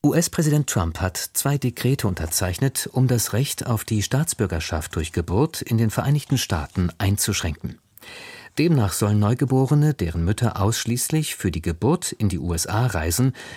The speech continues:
künftig nicht mehr automatisch die U-S-Staatsbürgerschaft erhalten.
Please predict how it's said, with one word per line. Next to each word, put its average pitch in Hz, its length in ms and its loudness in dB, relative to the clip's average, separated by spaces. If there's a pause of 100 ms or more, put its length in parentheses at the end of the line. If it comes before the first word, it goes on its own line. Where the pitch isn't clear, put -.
(120)
künftig 170 540 -2
nicht 107 160 -2
mehr 107 160 2
automatisch 110 800 0
die 107 220 0
U-S-Staatsbürgerschaft 110 1200 -2
erhalten. - 500 -6